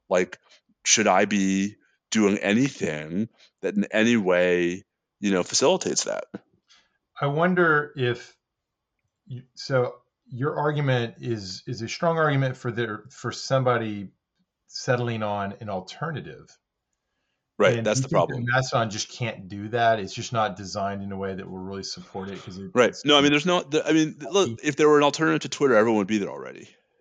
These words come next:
Speaker 2: Yeah.
Speaker 1: Um, so, so this is the sort of, this, so,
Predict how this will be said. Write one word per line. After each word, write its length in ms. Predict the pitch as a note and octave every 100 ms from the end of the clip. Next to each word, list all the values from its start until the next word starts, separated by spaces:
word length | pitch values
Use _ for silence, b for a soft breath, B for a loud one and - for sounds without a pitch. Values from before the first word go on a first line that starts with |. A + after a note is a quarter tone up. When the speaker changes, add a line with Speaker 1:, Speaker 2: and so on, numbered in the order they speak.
| _ _ _ _ _ _
Speaker 2:
Yeah. 100 | F3 _ _ _ _ _ _ _
Speaker 1:
Um, 400 | G2 F2+ E2+ F2+
so, 260 | - A#2+ A2 B B
so 180 | - C#3
this 220 | D3+ -
is 160 | D3 -
the 120 | A#2+
sort 220 | - A2+
of, 220 | G#2 G2 G#2+
this, 220 | C3 C3
so, 200 | B2+